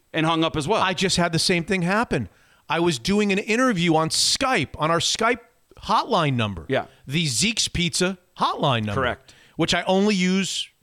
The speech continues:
Speaker 2: to use interviews. It's a Skype number. It's a two oh six. It actually says, people wanna, always wonder, "Why does it say Bainbridge Island?" I'm not, I'm not in Bain-,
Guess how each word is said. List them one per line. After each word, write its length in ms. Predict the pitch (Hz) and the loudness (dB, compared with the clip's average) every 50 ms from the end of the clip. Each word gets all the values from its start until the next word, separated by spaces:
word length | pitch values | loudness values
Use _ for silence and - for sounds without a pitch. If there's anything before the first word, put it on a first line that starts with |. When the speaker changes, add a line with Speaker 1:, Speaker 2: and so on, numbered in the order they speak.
| - | -8
Speaker 2:
to 100 | - 202 | -4 -2
use 260 | 190 156 165 180 160 | -2 0 0 0 0
interviews. 420 | 208 269 302 254 165 147 123 113 104 | 0 0 0 0 0 -2 -2 -2 -4
It's 100 | 135 - 156 | -6 -6 -4
a 20 | |
Skype 380 | - - - - 143 147 180 - | -4 -4 -4 -2 -4 -4 -4 -2
number. 260 | 156 147 143 143 170 | -2 -2 -2 -2 -2
It's 100 | 151 - | -2 -4
a 40 | 147 | -4
two 200 | - - 170 170 | -6 -4 -2 0
oh 40 | 170 | 0
six. 220 | 165 - - 170 175 | 0 -2 -4 -4 -2
It 40 | 180 | -2
actually 300 | 185 214 208 - 220 214 | -2 -2 -2 -4 -4 -4
says, 220 | - - 202 170 - - - - - | -2 -2 -2 -2 -4 -8 -14 -8 -6
people 240 | 196 208 170 208 | -4 -2 0 2
wanna, 200 | 196 190 185 175 190 196 175 151 | 2 2 2 0 -2 -4 -6 -6
always 340 | - - 165 175 170 151 - | -2 0 2 2 2 2 0
wonder, 320 | - - 151 160 143 123 - - - - | -2 0 0 0 0 -2 -4 -6 -8 -2
"Why 120 | 170 190 | -2 0
does 100 | 262 277 | 0 0
it 60 | 277 226 | 0 0
say 120 | - 254 | -2 -2
Bainbridge 500 | 185 131 170 180 208 226 170 196 180 127 160 | -2 0 0 0 0 2 2 2 2 2 2
Island?" 440 | 151 175 208 170 120 90 82 104 - _ | 2 2 2 0 -2 -4 -8 -14 -16 _
I'm 120 | - 113 139 | -8 -4 -2
not, 160 | 156 156 - - | -2 -2 -2 -4
I'm 100 | 135 131 | -4 -2
not 140 | 143 156 156 | 0 0 0
in 80 | 139 127 | 0 0
Bain-, 220 | 135 131 131 131 | -2 -4 -4 -8